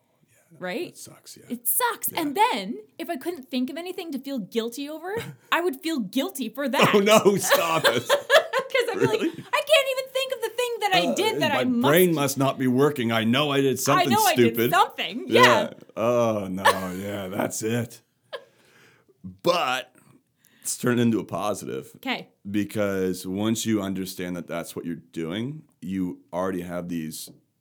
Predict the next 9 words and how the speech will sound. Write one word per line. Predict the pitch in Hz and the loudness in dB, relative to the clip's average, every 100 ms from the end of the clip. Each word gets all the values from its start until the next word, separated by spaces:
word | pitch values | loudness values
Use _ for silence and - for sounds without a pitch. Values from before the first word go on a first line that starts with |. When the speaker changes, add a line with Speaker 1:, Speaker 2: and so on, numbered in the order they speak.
| _ | _
Speaker 1:
amazing | 85 85 80 82 82 82 90 82 80 - _ _ | -8 -6 -6 -6 -6 -8 -8 -8 -10 -12 _ _
analytical | 87 82 78 73 - 69 | -10 -8 -8 -10 -12 -14
skills. | - - 58 - | -14 -12 -12 -10
And | 82 87 | -6 -6
you | 92 | -4
can | 90 76 80 | -6 -6 -6
look | 85 87 | -8 -8
at | 92 | -10
situations | - 98 101 101 98 - 120 123 123 | -12 -12 -8 -6 -6 -6 -8 -8 -12